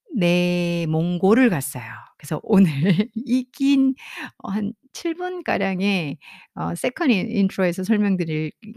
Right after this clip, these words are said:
것은 제 여행지 내몽골에 갔던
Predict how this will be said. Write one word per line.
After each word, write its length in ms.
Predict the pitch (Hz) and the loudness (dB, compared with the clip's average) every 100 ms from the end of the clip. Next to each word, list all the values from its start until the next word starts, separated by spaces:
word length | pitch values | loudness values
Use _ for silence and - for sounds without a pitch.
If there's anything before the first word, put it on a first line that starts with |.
| - | -6
것은 560 | 156 151 254 240 156 156 _ - _ | -4 -2 0 0 -2 -10 _ -20 _
제 200 | - 160 | 0 2
여행지 720 | 147 151 147 135 202 262 403 - _ _ _ | 2 2 0 0 0 0 -2 -8 _ _ _
내몽골에 760 | 170 165 180 226 254 240 226 240 | 2 6 8 8 8 8 4 4
갔던 720 | 214 - - 135 139 165 254 | 2 -2 -4 -4 -4 -4 -4